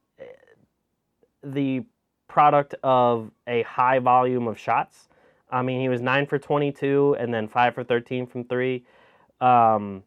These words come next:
but he turned the ball over a lot. He turned it over five times, and he just really wasn't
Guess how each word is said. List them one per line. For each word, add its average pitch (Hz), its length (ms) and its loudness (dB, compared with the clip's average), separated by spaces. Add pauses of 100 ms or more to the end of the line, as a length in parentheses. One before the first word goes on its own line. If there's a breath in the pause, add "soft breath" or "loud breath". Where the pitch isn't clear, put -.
(240)
but 123 300 2
he 139 240 -4
turned 147 300 -2
the 120 40 0
ball 120 280 4
over 117 280 2
a 107 120 -2
lot. 104 520 0
He 135 120 -6
turned 127 240 -4
it 113 60 0
over 107 200 0
five 117 340 0
times, 127 520 -4 (420 soft breath)
and 120 400 -2
he 117 300 -8
just 117 240 -2
really 120 320 -2
wasn't 117 560 -2